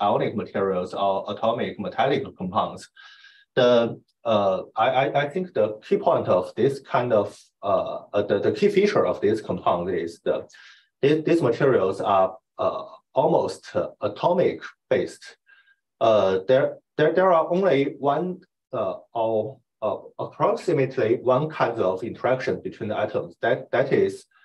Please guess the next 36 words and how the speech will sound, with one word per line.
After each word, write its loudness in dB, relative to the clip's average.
ionic 2
bond 0
or, 0
uh, -4
metallic 0
bond -2
or, -4
or 0
sometimes -2
a -4
covalent 0
bond -4
between -8
the -4
at-, 2
atoms. -4
But, 0
uh, 4
what, 2
what 4
are 4
different 2
is, 4
uh, 2
the, 0
the -2
molecular -2
compounds, -6
which -2
is -2
also -2
called -2
soft -2
materials, -8
uh, -2
uh, 0